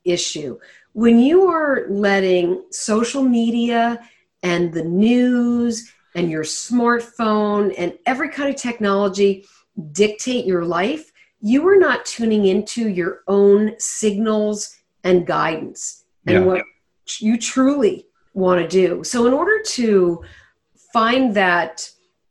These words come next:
Speaker 1: energy and your own innovation, you have to be fully present and aware and tuned in to
Speaker 2: Yeah.
Speaker 1: yourself. And you can't do that if you're letting, if your smartphone is binging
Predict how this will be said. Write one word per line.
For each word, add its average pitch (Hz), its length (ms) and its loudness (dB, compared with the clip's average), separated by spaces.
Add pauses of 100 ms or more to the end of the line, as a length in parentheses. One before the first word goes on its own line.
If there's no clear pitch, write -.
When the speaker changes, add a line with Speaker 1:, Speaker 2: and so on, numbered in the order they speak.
Speaker 1:
energy 240 1080 0
and 180 200 0
your 180 220 -2
own 196 240 4
innovation, 269 880 0 (480)
you 285 160 -2
have 381 200 -2
to 349 60 -4
be 233 140 -2
fully 294 680 -8
present 262 760 -4 (560)
and 180 160 0
aware 214 920 -2
and 180 320 -2 (500)
tuned 285 320 -2
in 247 460 -2 (120)
to 247 140 -4
Speaker 2:
Yeah. 202 140 2
Speaker 1:
yourself. 269 960 -2 (380)
And 220 180 2
you 233 100 0
can't 311 380 -8
do 302 300 2
that 170 380 -2 (300)
if 214 280 2
you're 208 260 2
letting, 214 640 2
if 190 160 -2
your 190 140 0
smartphone 226 800 -2
is 156 240 0
binging 190 840 2